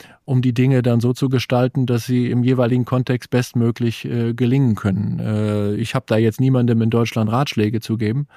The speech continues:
aber, äh, das ist vielleicht auch ein, äh, ein Ausfluss meiner Lebenserfahrung in den letzten dreißig Jahren, dass die Dinge auch gut werden können,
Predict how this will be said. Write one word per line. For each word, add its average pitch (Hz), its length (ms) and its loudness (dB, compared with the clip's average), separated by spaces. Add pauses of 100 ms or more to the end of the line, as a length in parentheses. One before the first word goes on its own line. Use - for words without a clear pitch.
(560)
aber, 120 400 0
äh, 123 320 -2
das 120 220 0
ist 123 200 0
vielleicht 123 480 0
auch 117 220 -2
ein, 120 340 2
äh, 113 240 0
ein 117 220 -2
Ausfluss 123 420 -2
meiner 117 240 0
Lebenserfahrung 113 680 0
in 113 60 -2
den 113 100 0
letzten 117 280 -2
dreißig 110 400 -2
Jahren, 117 180 -2
dass 117 140 -4
die 117 140 -4
Dinge 117 280 0
auch 135 240 -2
gut 151 220 0
werden 120 320 0
können, 127 480 -2